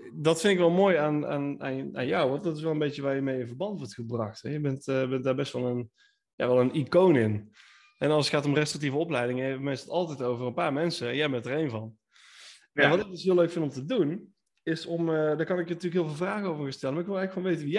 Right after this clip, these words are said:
Speaker 1: jij bent. En
Speaker 2: Ja,
Speaker 1: dat
Speaker 2: kom
Speaker 1: is,
Speaker 2: maar door.
Speaker 1: is een beetje <laughs> een andere benadering dan, eh,
Speaker 2: <laughs>
Speaker 1: en misschien an-, dat ik andere vragen ga stellen dan dat je, eh,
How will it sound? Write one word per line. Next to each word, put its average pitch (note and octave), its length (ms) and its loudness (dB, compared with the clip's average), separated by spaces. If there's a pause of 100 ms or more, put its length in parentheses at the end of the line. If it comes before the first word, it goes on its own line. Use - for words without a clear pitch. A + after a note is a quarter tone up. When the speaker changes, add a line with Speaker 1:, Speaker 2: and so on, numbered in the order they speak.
(120)
Speaker 1:
jij B2+ 120 2
bent. - 180 -10 (760)
En D3 160 0
Speaker 2:
Ja, E3 60 2
Speaker 1:
dat F#3 120 4
Speaker 2:
kom G#2 100 0
Speaker 1:
is, G#2 60 0
Speaker 2:
maar C3+ 80 2
door. F#3+ 160 2 (260)
Speaker 1:
is F3 120 -6
een G3 80 2
beetje F#3+ 280 2 (140)
<laughs> G3+ 60 4
een F3+ 160 4
andere F#3+ 360 -2
benadering E3 560 0
dan, D#3 120 -4
eh, D3 440 -4
Speaker 2:
<laughs> - 0 -
Speaker 1:
en D3+ 80 -4
misschien E3 240 -2
an-, F#3 180 0
dat F3 120 4
ik E3 60 -4
andere G#3+ 220 2
vragen E3+ 280 -2
ga D#3+ 60 0
stellen D3+ 340 -4
dan C#3 160 -6
dat C3+ 200 -8
je, B2+ 320 -2 (640)
eh, B2 540 -4